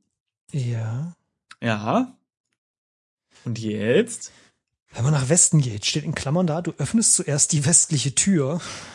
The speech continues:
Speaker 1: Klammer zu, und darunter steht, „Die westliche Tür ist auf nur abgeschlossen.“ Ich hab nur überlegt, ob wir mit unseren neuen Items irgendwas an der Tür ändern können,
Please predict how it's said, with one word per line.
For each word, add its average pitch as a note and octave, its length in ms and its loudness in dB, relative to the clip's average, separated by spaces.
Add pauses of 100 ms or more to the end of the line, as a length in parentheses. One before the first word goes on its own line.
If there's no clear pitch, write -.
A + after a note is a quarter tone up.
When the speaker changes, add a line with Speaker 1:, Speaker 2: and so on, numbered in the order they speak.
(140)
Speaker 1:
Klammer B2+ 260 -2
zu, F#3 320 4
und G3+ 80 -2
darunter C#3 320 0
steht, D3+ 180 -2
„Die C#3+ 120 -2
westliche D#3 340 2
Tür D3+ 140 0
ist D3 80 0
auf C#3 160 -2
nur C#3+ 140 4
abgeschlossen.“ - 720 -2 (380)
Ich - 60 -20
hab - 80 0
nur D3 80 6
überlegt, C#3 260 4
ob D3+ 80 -2
wir C#3+ 80 4
mit C#3 140 4
unseren C#3+ 240 6
neuen C#3 180 6
Items D#3+ 800 2 (320)
irgendwas D3+ 340 4
an C#3+ 60 4
der C3+ 140 2
Tür - 260 6 (220)
ändern C3+ 320 6 (260)
können, A#2+ 520 4